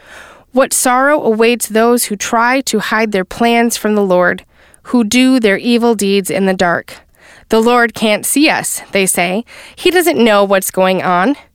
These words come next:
How foolish can you be? He is the potter, and he is certainly greater than you,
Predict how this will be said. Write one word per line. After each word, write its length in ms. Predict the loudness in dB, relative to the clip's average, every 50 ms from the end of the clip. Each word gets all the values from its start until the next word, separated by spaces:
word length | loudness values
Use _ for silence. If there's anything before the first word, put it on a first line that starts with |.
| _ _ _ _ _ _ _ _ _
How 260 | -6 -2 2 2 2
foolish 540 | 0 0 -2 0 2 2 2 2 0 -2 -4
can 240 | -2 -2 0 0 0
you 100 | -2 -2
be? 380 | -4 -4 -4 -4 -6 -6 -10 _ _ _ _ _ _ _
He 380 | _ 0 2 4 4 4 4 2
is 140 | -2 -2 0
the 100 | -2 -4
potter, 560 | -4 -4 -2 2 2 2 2 2 0 0 0
and 220 | -2 -2 -2 0
he 160 | 2 2 2 2
is 120 | 2 0
certainly 480 | 0 0 0 0 0 2 2 2 2 2
greater 380 | 0 0 0 0 2 0 0
than 240 | 2 2 2 2 2
you, 460 | 0 0 0 2 2 2 2 0 -4